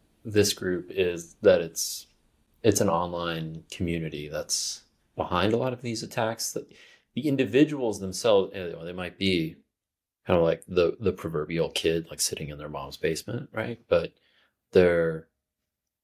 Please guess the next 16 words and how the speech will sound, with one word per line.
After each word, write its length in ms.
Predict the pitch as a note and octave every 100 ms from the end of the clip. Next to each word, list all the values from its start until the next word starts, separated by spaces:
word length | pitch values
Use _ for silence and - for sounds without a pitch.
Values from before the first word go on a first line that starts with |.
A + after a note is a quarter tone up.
| _ - _ _ _ _ _ -
part 420 | - D#3+ E3 -
of 500 | F2+ E2+ D#2+ - - _ _ _ _ _ _ _ _ _ _ _ -
a 120 | G2
group 520 | F#2 - A#2+ A#2 A2+
of 180 | G2+ -
online, 680 | F#2+ F#2 F2+ F2 F2 E2+ F2+
like, 140 | F2
an 80 | F#2+
online 520 | F#2 G2 F#2+ F2+ E2+
community 560 | E2 F#2 F#2 F2+ E2 D#2+
that 220 | - D#2+
is 280 | E2 D#2+ D2+
very 260 | - F2 E2+
much 520 | D#2+ D#2+ - - - _ _ _ -
shaping 560 | - G#2 G2 F2+ E2+
their 380 | E2 D#2 D2+ D2